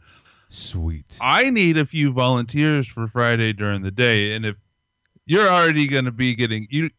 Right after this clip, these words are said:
Speaker 2: I can't, I don't, I can't comp you a ticket 'cause you'll already be there. Uh, but I could use your help if you're gonna be in town as
Speaker 1: Sweet.
Speaker 2: soon as you get settled to get in. And if anybody out there wants to volunteer for the conference to help set up,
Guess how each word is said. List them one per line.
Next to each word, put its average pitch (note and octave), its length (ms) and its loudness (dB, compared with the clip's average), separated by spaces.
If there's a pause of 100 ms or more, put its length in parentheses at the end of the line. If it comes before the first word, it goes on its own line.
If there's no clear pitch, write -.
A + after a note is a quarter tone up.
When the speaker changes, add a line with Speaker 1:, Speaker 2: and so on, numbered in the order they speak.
(180)
Speaker 2:
I C#3+ 80 0
can't, C3+ 240 -8
I C#3+ 80 -2
don't, D3+ 160 -4 (100)
I B2 80 -6
can't D3+ 320 -6
comp C3+ 320 -4
you A2+ 140 -4
a G#2 40 -2
ticket A#2 440 -6
'cause G#2 180 -4
you'll G2 140 -6
already G#2+ 380 2
be G2 200 0
there. E2 380 -2 (540)
Uh, A#2 260 2
but B2+ 140 2
I C#3 60 2
could E3+ 120 -2
use E3+ 240 -2
your E3+ 140 2
help D#3 220 0
if B2 120 -14
you're C3+ 80 -10
gonna B2+ 180 -6
be A#2+ 200 -6
in A#2 100 -8
town A#2+ 320 -2
as A2 100 -2
Speaker 1:
Sweet. A#2+ 160 2
Speaker 2:
soon B2 80 0
as G#2 160 -8
you G#2 60 -6
get G2+ 180 -10
settled G2 380 -6
to G2 160 -8
get F#2 260 -6
in. F#2 280 -2 (480)
And A#2+ 200 2
if B2 160 0
anybody E3+ 460 4
out C3+ 180 2
there A#2 160 0
wants C#3 320 0
to C#3 100 -6
volunteer A#2+ 1000 -4 (960)
for G#2+ 80 -6
the G2+ 80 -4
conference C#3+ 680 -2
to A2 100 -14
help A#2 340 -6
set D3 400 0
up, F2+ 220 -2